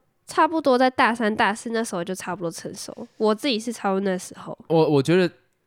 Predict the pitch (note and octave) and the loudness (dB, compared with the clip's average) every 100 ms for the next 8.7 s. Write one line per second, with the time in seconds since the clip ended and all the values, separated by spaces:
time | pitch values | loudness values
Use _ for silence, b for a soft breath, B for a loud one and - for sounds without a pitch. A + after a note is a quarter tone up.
0 | _ _ _ F#3+ G#3 B3+ E3+ B2 A#2+ G2 | _ _ _ 0 0 0 0 0 0 -2
1 | C#3 C#3+ A#2+ C3+ A2+ F#2+ G2 F#2+ - G2+ | 0 0 0 -2 -2 -4 -4 -8 -4 -4
2 | G2+ - G2 F2+ F#2 - - C3 E3+ E3 | -4 -6 -8 -8 -10 -10 -4 -2 0 0
3 | C3 G#2+ A2 A#2 G2+ - D3 A#2 G2+ G#2 | 0 0 -2 -2 -4 -4 -2 0 0 0
4 | A2+ G2 F#2+ A2 G2 G#2+ G2 G2+ G#2 G#2+ | -2 -4 -6 -6 -4 -6 -4 -6 -8 -12
5 | G#2+ - - - - B2+ D3+ A2+ F#2 G2+ | -14 -14 -18 -20 -18 -10 -8 -6 -4 -6
6 | G#2 G#2 G2+ G2 G#2+ - _ _ _ _ | -4 -6 -4 -6 -8 -12 _ _ _ _
7 | _ _ - G#2+ - F#2+ F#2 F#2 - D4+ | _ _ -8 -8 -8 -12 -12 -10 -6 -2
8 | G4+ D4+ A#3+ G#3+ G#3+ G#3 | 2 2 0 -2 -2 -2